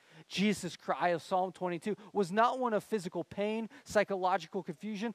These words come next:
or dread of death. Jesus was fully aware of what he was willingly experiencing.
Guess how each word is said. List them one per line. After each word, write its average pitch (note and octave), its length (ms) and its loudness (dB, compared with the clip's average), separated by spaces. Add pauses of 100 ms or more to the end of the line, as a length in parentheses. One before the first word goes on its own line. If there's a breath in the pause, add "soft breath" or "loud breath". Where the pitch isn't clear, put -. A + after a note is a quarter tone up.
(160 loud breath)
or F#3+ 160 4
dread G3+ 480 2
of F#3+ 400 2
death. F3+ 280 4 (280 loud breath)
Jesus A#3 560 0
was E3+ 120 -6
fully A3+ 500 0
aware F3+ 340 2 (160 loud breath)
of E3 80 0
what E3 140 2
he G3 200 0
was E3 160 0
willingly A3+ 680 0
experiencing. E3+ 760 -6